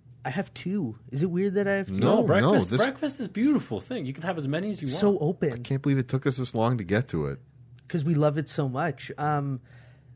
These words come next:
Speaker 1: breakfast, golden rule, breakfast is good any time of the day. Or
Speaker 3: Oh,
Speaker 1: breakfast
Speaker 3: y-,
Speaker 1: food
Speaker 3: breakfast
Speaker 1: is good
Speaker 3: food,
Speaker 1: any time
Speaker 3: yeah.
Speaker 1: of the day.
Speaker 2: Shit, son. I don't,
Speaker 3: That's
Speaker 2: I can't
Speaker 3: the,
Speaker 2: top
Speaker 3: you
Speaker 2: that.
Speaker 3: can't top that.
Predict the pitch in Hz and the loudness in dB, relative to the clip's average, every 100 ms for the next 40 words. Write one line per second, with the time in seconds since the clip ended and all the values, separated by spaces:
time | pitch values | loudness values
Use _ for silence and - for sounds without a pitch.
0 | - - - 151 - 165 - - - 165 | -20 -10 -2 -2 -2 -6 -8 -16 -4 -2
1 | 160 156 170 196 165 143 - 143 139 139 | 0 0 -2 -2 -6 -12 -4 -2 -2 -4
2 | 143 139 143 123 - 127 123 120 120 117 | -4 0 0 -2 -6 -8 -6 -6 -6 -8
3 | 110 107 - - - 160 175 175 - 185 | -8 -10 -12 -6 -2 0 4 4 6 4
4 | - 101 185 190 175 151 - 175 139 - | 4 2 4 6 8 6 2 0 0 2
5 | 120 113 113 147 101 98 101 104 113 131 | 4 4 2 2 2 2 4 4 2 0
6 | 131 120 - - 69 - 71 69 65 80 | -2 -8 -12 -10 -10 -8 -8 -8 -4 0
7 | 78 65 82 85 71 78 69 69 78 73 | 0 -2 -6 -6 -6 -6 -8 -6 -6 -6
8 | 76 92 82 78 - - | -6 -8 -10 -12 -12 -14